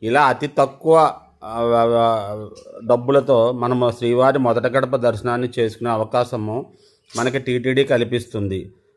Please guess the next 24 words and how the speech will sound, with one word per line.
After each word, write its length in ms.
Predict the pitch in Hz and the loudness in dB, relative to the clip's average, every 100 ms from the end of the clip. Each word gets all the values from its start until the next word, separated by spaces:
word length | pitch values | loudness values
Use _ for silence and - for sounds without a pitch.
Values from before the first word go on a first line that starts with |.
| _ | _
కాకపోతే 600 | 123 127 139 139 131 139 | -2 0 0 2 2 2
ఇది 200 | 139 131 | 0 0
డ్రా 300 | 131 110 117 | 0 0 0
తీసి 420 | 131 131 123 123 147 | 0 -2 -4 0 0
ఆ 80 | |
డ్రాలో 600 | 120 113 110 117 127 139 131 | 0 0 2 2 2 2 0
తగిలిన 300 | 110 110 123 | -2 0 0
వారికి 360 | 127 123 123 123 | 2 4 4 0
మాత్రమే 560 | 113 110 107 113 131 143 | -2 -2 -2 -2 -2 -4
ఇస్తారు. 640 | 107 - 92 90 104 82 - _ _ | -6 -6 -6 -4 -4 -6 -12 _ _
ఇదివరకు 440 | 120 127 131 139 143 | -2 4 4 4 0
ఇదే 280 | 127 143 | 2 4
డ్రా 240 | 135 131 131 | 4 4 2
తీయాలి 460 | 131 123 127 131 | 0 2 2 4
అంటే 220 | 123 117 127 | 4 2 0
మనము 320 | 127 123 127 | 0 0 -2
తిరుపతి 460 | 127 117 117 131 | 0 0 0 0
వెళ్ళినప్పుడు 520 | 127 117 120 113 120 135 | 0 2 0 -2 -2 -2
విజయ 320 | 120 123 127 | 0 2 2
బ్యాంకులో 460 | 123 120 117 123 120 | 2 0 0 2 2
లైన్లో 320 | 110 120 135 | 2 2 2
నిలబడి 440 | 127 120 110 117 | 2 0 0 0
మనం 240 | 131 131 123 | 0 -2 -2
అక్కడ 400 | 117 117 120 | -4 -4 -6